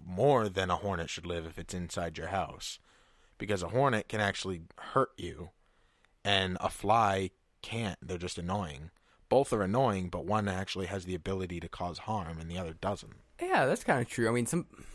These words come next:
Speaker 2: so I'm more like the lady you describe, though I usually try to save flies. I, I came to a point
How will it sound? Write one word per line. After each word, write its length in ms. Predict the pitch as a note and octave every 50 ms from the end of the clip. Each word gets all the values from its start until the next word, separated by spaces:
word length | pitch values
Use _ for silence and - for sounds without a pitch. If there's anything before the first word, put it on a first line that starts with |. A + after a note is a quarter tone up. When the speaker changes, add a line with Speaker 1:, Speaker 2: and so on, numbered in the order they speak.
| - - - - - _ -
Speaker 2:
so 160 | - B2+ - -
I'm 140 | C3 C#3+ D#3+
more 220 | F3+ E3+ F3 E3+
like 140 | E3 D3+ C#3+
the 80 | - B2
lady 600 | B2 A#2 A2+ A2+ A#2 A#2 A#2+ A#2 A#2 G#2 - - - -
you 100 | B2 A#2+
describe, 540 | A#2 G#2 - - G#2+ F2 C#2+ A1+ A1+ C2 - - - - - - - - - - - - - - -
though 480 | A2+ - B2 A#2 A#2 A2+ A2+ A2 - - -
I 100 | B2 C#3
usually 360 | E3 G3+ A3+ A#3 - G#3+ F3
try 220 | - - - D3 C#3
to 80 | B2+ A#2+
save 300 | - - A#2 A2+ B2+ -
flies. 360 | - E3+ E3 E3 E3+ E3+ D#3
I, 200 | D3 - A#2 A2+ -
I 80 | - -
came 220 | - C#3+ C#3+ C#3+
to 80 | - C#3
a 60 | A#2
point 300 | - - A#2 A#2 G#2